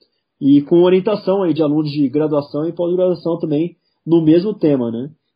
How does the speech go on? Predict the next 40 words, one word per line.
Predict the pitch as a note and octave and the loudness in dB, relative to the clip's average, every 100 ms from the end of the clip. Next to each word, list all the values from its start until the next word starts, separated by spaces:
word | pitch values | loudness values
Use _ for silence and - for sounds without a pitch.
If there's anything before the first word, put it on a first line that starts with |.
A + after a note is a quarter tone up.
| - | -2
E | C#3+ D#3 E3 | 4 6 6
na | F3+ F#3 | 4 -2
Claves, | - E3 G#3+ C4 - _ _ _ | -2 -2 -2 -6 -14 _ _ _
eh, | C#3+ D3+ | -4 -2
eu | D3 | 0
já | E3+ | 0
ministrei | F#3 F#3 - F3+ F3+ | -2 -4 -4 0 2
dois | D#3 F#3 F#3 | 2 0 -2
cursos, | F#3 G#3 G#3 D3 C3+ | -6 -6 -8 -10 -8
na, | C3 B2 A#2 - _ _ _ | -6 -6 -8 -12 _ _ _
na | C3 | -4
verdade | C#3+ D#3 E3+ | 0 2 2
é | |
o | D#3 | 4
mesmo | F3+ F#3 D3+ | 4 2 -4
curso, | E3 G#3 G#3 | -4 -6 -4
né, | D3+ D#3 D3+ | -4 -4 -2
por | C#3+ | 0
dois | D#3+ E3+ | 0 0
períodos | E3+ D3+ F3+ F#3 D#3 | 0 2 2 -2 -8
de | C3 C#3 | -4 -2
análise | C3+ C#3+ D3+ D3 - | 0 -2 -2 -4 -10
de | C3+ D3 | -6 -4
malware, | C3+ D#3+ G3 C3+ | 0 0 0 -2
né, | C#3 D3+ _ | -2 -8 _
em | C#3+ | -6
forense | - C#3+ C#3+ | 0 0 -2
computacional. | D3+ E3+ F3 E3+ F3 G3 _ _ _ | -4 -4 -2 -2 -2 -2 _ _ _
E | G#3 | 0
agora, | G#3+ E3+ F3 | 4 4 4
em | G3 | 2
janeiro, | G3+ E3+ E3 E3+ | 0 2 2 4
aí, | E3 F#3 | 2 0
estarei | G3 - F3+ E3 F3 | -6 -2 0 2 2
aí | E3+ | -2
ministrando | E3+ F3 - D3+ D#3+ | -2 -6 -4 -6 -4
pela | F3 D#3 | -4 -4
primeira | D#3 D#3 D#3+ | -4 -4 -2
vez | C#3 D3+ C#3+ | 0 0 0
aí | C3+ D3+ | 0 -2